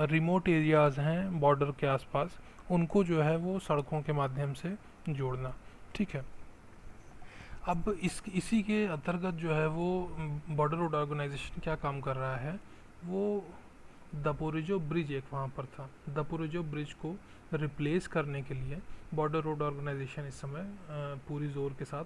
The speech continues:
लगा हुआ है। दपोरिजो ब्रिज को, अ, इसे replace करने की ज़रूरत क्यों, अ, पड़ गई? क्योंकि ये जो ब्रिज था ये पूरी तरह से इसमें जंग लग चुकी थी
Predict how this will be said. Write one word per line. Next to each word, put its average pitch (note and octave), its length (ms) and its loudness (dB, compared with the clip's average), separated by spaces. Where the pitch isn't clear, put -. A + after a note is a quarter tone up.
लगा C3+ 220 -6
हुआ C3 260 -6
है। C#3+ 160 -10
दपोरिजो E3+ 440 4
ब्रिज D#3+ 300 0
को, F3+ 400 4
अ, D#3+ 120 -6
इसे E3 260 -2
replace D#3 380 2
करने D#3+ 300 4
की D#3 80 4
ज़रूरत D3+ 360 6
क्यों, D3+ 380 0
अ, D3 140 2
पड़ D3 240 2
गई? D3 220 0
क्योंकि G3 600 4
ये E3 200 6
जो F#3 480 6
ब्रिज D3+ 440 2
था F3 200 2
ये F#3 200 4
पूरी E3+ 340 0
तरह D#3+ 200 0
से F3 120 -4
इसमें E3 300 -2
जंग D3 200 2
लग D#3 140 2
चुकी - 360 -10
थी D#3+ 220 -6